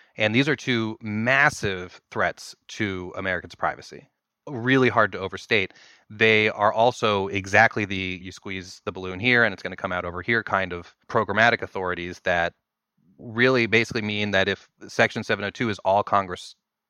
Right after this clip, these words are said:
deals with here, the government will have the ability to bypass it in large portions. There is not necessarily a way to establish, there's not really a way to fix Section seven oh two so much that it really restores privacy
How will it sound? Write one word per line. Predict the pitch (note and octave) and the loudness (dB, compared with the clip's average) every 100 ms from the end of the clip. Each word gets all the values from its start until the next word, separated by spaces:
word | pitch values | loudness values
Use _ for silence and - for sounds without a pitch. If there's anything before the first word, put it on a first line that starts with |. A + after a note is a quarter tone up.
| _ | _
deals | B2 D#3 F#3 | 0 2 2
with | G2+ F#2 | -2 -6
here, | - F2 F2 G2 _ - - - | -6 -4 -4 -4 _ -20 -20 -6
the | A2 | 0
government | A2 A#2+ B2 | 2 2 0
will | |
have | A#2 B2+ | 2 0
the | C3 | 0
ability | B2 B2+ | -2 0
to | A2+ | 0
bypass | E2+ B2+ - G2 - | 0 0 0 -2 -4
it | E2+ | -12
in | D#2+ F#2 | -12 -8
large | F2+ G2+ - | -2 -2 -4
portions. | A2 C3+ F#2 - - | -6 -8 -10 -18 -20
There | G2 G2+ | -8 -6
is | - A2+ A#2+ | -2 -2 0
not | A2 A2+ | 2 2
necessarily | F#2+ - G#2+ G#2+ G2 | 0 -6 -2 0 0
a | F#2 | -2
way | G#2 A2+ | 0 0
to | G#2 | -2
establish, | - - G2 F#2+ F#2 | -8 -4 -2 -2 -8
there's | A#2+ A#2 | -2 4
not | D#3+ | 4
really | C3+ C#3 | 4 2
a | A#2+ | 2
way | A2 A#2 | 2 2
to | - | 0
fix | - D3+ - | -2 0 0
Section | - A#2+ - | 0 -2 -2
seven | A2+ G#2 G2 | -4 -4 -4
oh | |
two | - A#2 G2 | -8 -8 -8
so | E2+ G#2+ | -6 -6
much | G2+ F#2 - | -4 -6 -6
that | F2+ | -8
it | E2+ | -6
really | G#2 G2 | -6 -6
restores | F2+ - F#2+ F#2 | -6 -10 -10 -10
privacy | - C3 D3 G#2+ - F#2 | -6 2 2 2 -4 -10